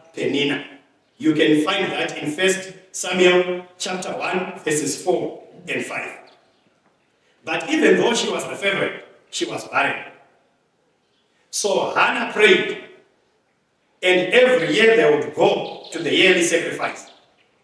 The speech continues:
and she would earnestly plead with God for a child. This happened over a very long period of time, and she did not receive the child.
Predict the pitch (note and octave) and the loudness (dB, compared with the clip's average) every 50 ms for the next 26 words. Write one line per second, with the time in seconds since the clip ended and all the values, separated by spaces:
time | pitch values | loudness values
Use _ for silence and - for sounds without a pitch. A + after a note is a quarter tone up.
0 | _ - F#3 F#3 F#3 F3+ - - C#4 C4+ A3+ G3 F#3+ - - - - - - - | _ -2 2 2 2 2 2 4 6 6 6 6 4 2 2 0 -4 -8 -10 -16
1 | - - _ _ _ _ _ _ _ - C4 D4+ D4+ D#4 - - - - A#3 A3+ | -20 -20 _ _ _ _ _ _ _ 2 4 4 4 4 4 2 0 0 -2 -2
2 | G#3 G3+ G3+ G#3 G#3+ G#3 - C3+ B2 A#2+ - - - C#3 C#3 - - - - - | -2 -2 -2 -2 -2 -2 -2 -2 -4 -4 -4 0 0 0 0 0 -2 -10 -14 -20
3 | _ _ _ _ _ _ _ _ _ _ - - E3 D#3+ D3+ D3+ - - - - | _ _ _ _ _ _ _ _ _ _ -10 -6 -4 -2 -2 -2 -2 -4 -4 -6
4 | - - - - - - _ _ _ _ _ _ _ _ _ _ _ _ _ A#2+ | -6 -10 -14 -18 -20 -20 _ _ _ _ _ _ _ _ _ _ _ _ _ -4
5 | - - C#4 - - - - - - - - A#3+ G3+ G3+ - - - - B3 B3+ | -2 0 0 0 -2 -6 -6 -8 -8 -6 -2 2 2 2 2 0 0 4 6 6
6 | B3+ - - F3+ F3 E3 D3+ - - D4 - - - - - - - - - - | 4 4 2 0 0 0 0 2 2 2 2 0 -2 -4 -6 -6 -6 -6 -4 -4
7 | A2+ A2+ A2 - - - - - A#2+ A#2 - - - - _ _ _ _ _ _ | -2 -2 -4 -6 -8 -12 -10 -10 -10 -10 -12 -16 -20 -20 _ _ _ _ _ _
8 | _ - _ _ _ _ _ _ _ _ - E3+ E3+ E3 D#3 D#3+ - D3 C3 B2+ | _ -20 _ _ _ _ _ _ _ _ -2 0 0 0 0 -4 -6 -6 -6 -8
9 | - - D#3 E3+ E3 - - - - D#3+ D3+ - - - - - - - - | -6 0 2 2 2 2 0 -6 -6 -6 -6 -6 -8 -12 -12 -12 -12 -12 -14